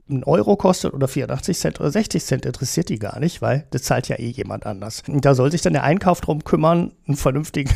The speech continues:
<laughs> Einkaufsvertrag oder eine vernünftige Ladekarte zu besorgen. Und deshalb kann man diese Wegelagerei mit dem ein Euro irgendwas machen. Und wenn du jetzt überlegst, du hast sechzig Cent mal angenommen und du hast da dran zwanzig Cent Marge an dem Strom.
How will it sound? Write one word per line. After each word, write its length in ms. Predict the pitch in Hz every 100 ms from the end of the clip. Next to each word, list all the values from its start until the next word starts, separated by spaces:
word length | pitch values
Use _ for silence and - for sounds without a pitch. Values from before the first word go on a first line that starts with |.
| -
<laughs> 160 | - 175
Einkaufsvertrag 800 | - 180 156 143 - 131 127 147
oder 120 | 135
eine 100 | 127
vernünftige 500 | - 135 156 151 131
Ladekarte 640 | 117 120 123 107 104 107 113
zu 160 | 135
besorgen. 380 | 117 117 113 117 - - - -
Und 180 | - 123 -
deshalb 400 | 180 254 294 294
kann 140 | - 190
man 100 | 170
diese 340 | 156 147 120
Wegelagerei 1000 | 143 220 127 107 113 131 120 120 127 214 - - -
mit 200 | 139 139
dem 160 | 139
ein 280 | 127 131 156
Euro 340 | 135 151 139
irgendwas 680 | 135 160 160 131 123 180 - -
machen. 600 | - 156 196 254 151 170 196
Und 260 | 147 165 - - _ -
wenn 200 | 156 196
du 60 |
jetzt 180 | 180 -
überlegst, 420 | 156 127 156 -
du 80 | 165
hast 140 | 175
sechzig 400 | 135 143 - 226
Cent 360 | - 120 - - -
mal 100 | 139
angenommen 560 | 131 - 120 117 107 110
und 160 | 117
du 100 | 151
hast 160 | 139 -
da 80 | 135
dran 300 | - 139 147 _ _ -
zwanzig 380 | - 135 160 139
Cent 260 | 131 123
Marge 440 | 113 107 110 107 - _ _ -
an 120 | 98
dem 140 | 98
Strom. 460 | - - 104 104 -